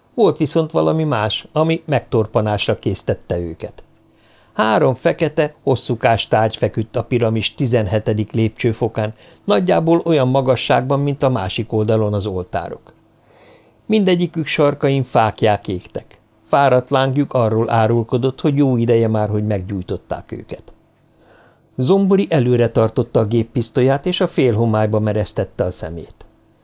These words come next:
Nem volt még teljes sötétség idelent, de a rejtett tükrök egyre kevesebb fényt sugároztak le a föld alá.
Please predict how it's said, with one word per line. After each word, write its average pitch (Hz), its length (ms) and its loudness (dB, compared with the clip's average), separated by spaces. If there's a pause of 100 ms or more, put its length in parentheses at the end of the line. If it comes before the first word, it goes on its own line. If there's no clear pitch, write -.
(640)
Nem 196 260 -4
volt 139 240 2
még 135 220 0
teljes 131 340 4
sötétség 127 640 0
idelent, 120 540 0
de 175 140 -4
a 185 120 2
rejtett 180 460 0
tükrök 147 400 -2
egyre 117 280 0
kevesebb 107 500 0
fényt 104 260 -2
sugároztak 104 720 -2
le 101 100 0
a 95 60 -2
föld 90 360 -6
alá. 87 240 -8